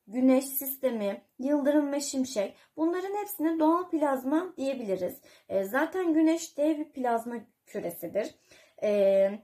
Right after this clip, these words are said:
ş-, yıldırım ve şimşeğin aktığı yol boyunca nötr atomlar, moleküller, uyarılmış atomlar, pozitif iyonlar, elektronlar ve fotonlardan oluşan bir, e, gaz, e, bulutu oluşuyor.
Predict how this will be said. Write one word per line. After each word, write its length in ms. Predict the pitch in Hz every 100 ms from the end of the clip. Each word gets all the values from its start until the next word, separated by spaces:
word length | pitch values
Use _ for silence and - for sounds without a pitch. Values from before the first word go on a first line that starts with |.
| _ _ _ _ _ _
ş-, 260 | - -
yıldırım 400 | 247 302 330 370
ve 80 | 381
şimşeğin 540 | 370 370 359 - 359 349
aktığı 420 | 277 285 - 349
yol 300 | 339 359 320
boyunca 300 | 311 285 269
nötr 320 | 285 320 339
atomlar, 560 | 320 302 262 233 214 208
moleküller, 760 | 226 233 247 - 254 254 269 -
uyarılmış 560 | 233 247 254 262 285
atomlar, 640 | 269 277 285 269 262 262 262
pozitif 420 | 226 233 262 269
iyonlar, 540 | 262 277 269 262 254
elektronlar 840 | - 262 269 - 269 269 262 262 285 - -
ve 100 | 381
fotonlardan 760 | 349 339 339 330 320 320 349
oluşan 460 | 311 285 381 370 311
bir, 260 | 359 370 _ _
e, 180 | 220 220
gaz, 540 | 208 302 330 330 - - _
e, 320 | 196 190 190
bulutu 320 | 226 254 254 262
oluşuyor. 680 | 190 180 - 190 277 480